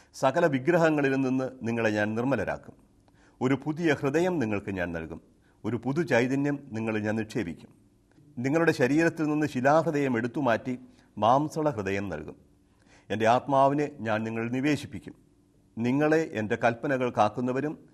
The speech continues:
നിയമങ്ങൾ പാലിക്കുന്നതിൽ ശ്രദ്ധയുള്ളവരുമാക്കും,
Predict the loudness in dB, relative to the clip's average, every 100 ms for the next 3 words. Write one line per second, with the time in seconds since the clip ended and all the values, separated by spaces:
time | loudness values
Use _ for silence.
0 | -20 -10 -4 0 0 0 0 2 0 -2
1 | -6 -6 -6 -10 _ _ _ -6 -2 -2
2 | -2 -4 -2 -2 -2 -4 -6